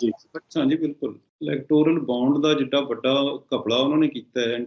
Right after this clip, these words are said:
Speaker 2: ਅੰਤਰਰਾਸ਼ਟਰੀ ਪੱਧਰ ਦਾ ਹਿਸਟੋਰਿਕ, ਉਹ ਢਕਿਆ ਗਿਆ ਇਸ ਗੱਲ ਨਾਲ।
Speaker 1: ਹੂੰ, ਜੀ।
Speaker 2: ਸੱਚੇ ਸੁੱਚੇ ਬਣ ਰਹੇ ਨੇ ਕਿ ਜੀ ਇਸ ਤਾਂ ਬੜੀ ਵੱਡੀ ਮੁਹਿੰਮ ਚਲਾ ਰਹੇ ਹਾਂ ਕਰਪਸ਼ਨ ਦੇ ਖਿਲਾਫ।
Speaker 1: ਹੂੰ।
Speaker 2: ਇੱਧਰਲੇ ਪਾਸੇ ਇਹਨਾਂ ਦਾ ਉਹੀ ਹਾਲ ਹੈ।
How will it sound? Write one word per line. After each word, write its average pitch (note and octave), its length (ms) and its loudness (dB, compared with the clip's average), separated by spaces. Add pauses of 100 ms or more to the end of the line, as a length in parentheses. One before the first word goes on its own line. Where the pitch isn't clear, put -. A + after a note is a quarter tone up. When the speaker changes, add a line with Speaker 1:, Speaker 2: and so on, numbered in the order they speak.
(180)
Speaker 2:
ਅੰਤਰਰਾਸ਼ਟਰੀ C3 640 -2
ਪੱਧਰ A#2+ 320 -4
ਦਾ A#2 160 -6
ਹਿਸਟੋਰਿਕ, A2+ 520 -2 (420)
ਉਹ E3 120 2
ਢਕਿਆ C#3 300 2
ਗਿਆ F#2 120 -4
ਇਸ F2 240 -8
ਗੱਲ F#2 100 -14
ਨਾਲ। G#2 180 -20 (640)
Speaker 1:
ਹੂੰ, G#2+ 320 0 (720)
ਜੀ। G#2+ 260 -6 (300)
Speaker 2:
ਸੱਚੇ E3+ 300 -2
ਸੁੱਚੇ E3+ 280 -2
ਬਣ C#3 240 0
ਰਹੇ A#2 180 -4
ਨੇ A2+ 140 -8
ਕਿ B2+ 120 -8
ਜੀ C3+ 140 -4
ਇਸ B2+ 120 -6
ਤਾਂ B2+ 120 -8
ਬੜੀ B2 160 -6
ਵੱਡੀ A#2+ 260 -8
ਮੁਹਿੰਮ B2+ 360 0
ਚਲਾ A2+ 260 -4
ਰਹੇ G#2+ 140 -8
ਹਾਂ A2 60 -6
ਕਰਪਸ਼ਨ G#2 440 -10
ਦੇ G2+ 80 -8
ਖਿਲਾਫ। F#2+ 240 -12
Speaker 1:
ਹੂੰ। - 120 -20 (400)
Speaker 2:
ਇੱਧਰਲੇ C#3+ 320 6
ਪਾਸੇ - 300 -10
ਇਹਨਾਂ A#2+ 160 -8
ਦਾ D3 120 -6
ਉਹੀ C3+ 240 -8 (400)
ਹਾਲ A#2+ 80 -20
ਹੈ। - 180 -20